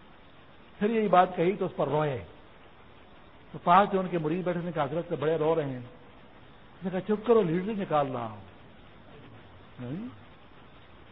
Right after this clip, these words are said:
لیکن انہوں نے کہا کہ تو بیعت نہیں کرتا میں۔ بس پھر فرمایا کہ چلے آئیں آپ، آپ، آپ بیعت ہو جائیں۔ بیعت کیا، جب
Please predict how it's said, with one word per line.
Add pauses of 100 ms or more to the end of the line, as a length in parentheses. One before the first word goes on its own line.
(1800)
لیکن
انہوں
نے
کہا
کہ
تو
بیعت
نہیں
کرتا
میں۔ (960)
بس
پھر (120)
فرمایا
کہ (220)
چلے
آئیں
آپ، (220)
آپ، (120)
آپ
بیعت
ہو
جائیں۔ (400)
بیعت
کیا، (800)
جب